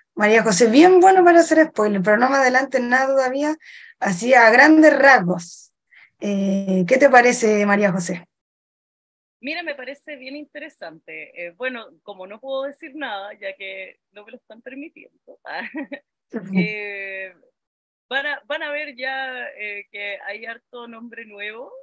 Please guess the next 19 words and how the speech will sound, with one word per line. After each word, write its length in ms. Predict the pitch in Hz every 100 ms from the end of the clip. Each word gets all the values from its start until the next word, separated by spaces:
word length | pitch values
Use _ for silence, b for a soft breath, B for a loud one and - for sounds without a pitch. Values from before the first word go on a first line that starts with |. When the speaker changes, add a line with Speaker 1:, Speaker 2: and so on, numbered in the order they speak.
| _
Speaker 2:
eh, 220 | 185 185
bien 240 | 165 185
interesante, 760 | 226 233 269 285 302 311 349 370
y 100 | 294
hay 180 | 277 269
algunas 440 | 247 240 254 240
que 180 | 233 220
no 260 | 214 214 208
vamos 320 | 208 208 214
a 80 | 202
encontrar, 640 | 185 - 160 _ 226 214
así 260 | 185 _ 185
que 400 | 180 175 180 170 _ _ _
cuando 260 | 220 220
les, 180 | 220 220 208 214
les 600 | 220 220 214 214 208 208 _ _
mostremos 480 | 220 214 226 240 262
la 120 | 254
nómina, 580 | 233 240 269 285 320 370